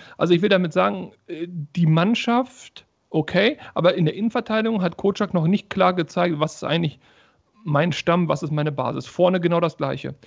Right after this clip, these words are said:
Erst nimmt er Weidand raus, dann, äh, lässt er ihn mal einwechseln, jetzt nimmt er auf einmal Duxch raus. Wie soll denn ein Stürmer, egal ob jetzt Duxch, dann nehme ich den jetzt ausdrücklich in Schutz, wie soll denn ein Stürmer Selbstvertrauen bekommen,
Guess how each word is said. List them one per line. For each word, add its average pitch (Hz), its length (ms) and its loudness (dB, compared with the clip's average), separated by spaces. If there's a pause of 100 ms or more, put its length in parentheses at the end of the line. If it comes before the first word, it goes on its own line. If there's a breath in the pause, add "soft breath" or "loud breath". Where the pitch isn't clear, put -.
(220 loud breath)
Erst 156 180 2
nimmt 160 160 0
er 135 160 -2
Weidand 185 480 0
raus, 175 540 2 (180 loud breath)
dann, 156 240 -2
äh, 156 140 -4
lässt 151 260 0
er - 60 -4
ihn 147 160 -2
mal 147 160 2
einwechseln, 185 720 0
jetzt 165 180 -4
nimmt 160 160 0
er 160 80 4
auf 143 80 -2
einmal 139 300 -2
Duxch 208 420 -6
raus. 185 280 0 (260 loud breath)
Wie 196 100 4
soll 208 300 6
denn 370 140 -2
ein 175 200 2
Stürmer, 170 500 0
egal 175 360 0
ob 190 120 0
jetzt 143 240 -6
Duxch, 214 200 -4
dann 147 100 4
nehme 170 120 4
ich 160 40 -4
den 160 120 4
jetzt 156 100 -4
ausdrücklich 180 480 0
in 143 80 -2
Schutz, - 360 -2 (340 loud breath)
wie 165 100 6
soll 170 240 6
denn 220 80 0
ein 165 160 0
Stürmer 170 560 0
Selbstvertrauen 165 720 0
bekommen, 196 600 0